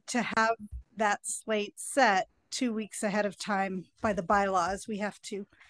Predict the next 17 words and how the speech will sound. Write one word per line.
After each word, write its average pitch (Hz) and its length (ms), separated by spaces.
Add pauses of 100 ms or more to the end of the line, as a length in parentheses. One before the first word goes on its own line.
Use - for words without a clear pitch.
(480)
inform 202 520
you 190 160
what 185 180
you're 190 140
voting 190 320
on. 226 240 (1080)
Um, 202 340 (420)
so 220 480 (460)
this 262 260
is 285 240
the 302 120
time 254 680
if 214 200 (140)
you're 220 400 (720)
thinking 285 680
that 247 160
maybe 254 680